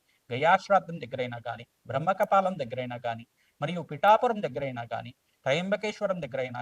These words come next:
కానీ, గోదానం, హిరణ్య దానం చేసుకోవడం, తిలశాంతి హోమాది కార్యక్రమాలు చేసుకోవడం, ఏ త్రిపండి శ్రాద్ధము, అరవై నాలుగు పిండాలు కానీ, నూట ఇరవై ఎనిమిది పిండాలైనా కానీ, ఈ యొక్క పితృదేవతలు గతించిన వాళ్ళ, ఉన్న వాళ్ళ పేరు మీద పుణ్య కార్యక్రమాలు ఆచరించుకోవడం,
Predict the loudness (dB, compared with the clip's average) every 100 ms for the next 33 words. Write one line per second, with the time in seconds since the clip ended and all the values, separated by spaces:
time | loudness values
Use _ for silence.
0 | -8 -8 -8 _ _ -14 -6 -4 2 4
1 | 4 0 0 0 2 2 2 0 -6 -16
2 | -12 -8 -6 -8 _ -8 -2 -2 0 -2
3 | -2 -2 0 0 0 2 0 -2 -6 -6
4 | -6 -14 -10 -8 -8 -14 _ _ -6 -2
5 | -2 -4 -6 -4 -4 0 2 2 -2 -8
6 | -8 -2 0 0 0 -2 -4 -6 -6 -6
7 | -12 -10 -6 -4 -2 -2 -2 -6 -8 -10
8 | -6 -4 -4 -6 -10 -8 -10 -10 -16 _
9 | _ _ -8 -6 2 2 2 -2 _ _
10 | -12 -8 -2 2 2 0 -2 -4 -2 -6
11 | -4 0 2 2 2 0 -4 2 4 4
12 | 0 -6 -4 -4 -6 -6 -4 -2 2 2
13 | 2 2 4 4 2 -6 -14 -10 -10 -10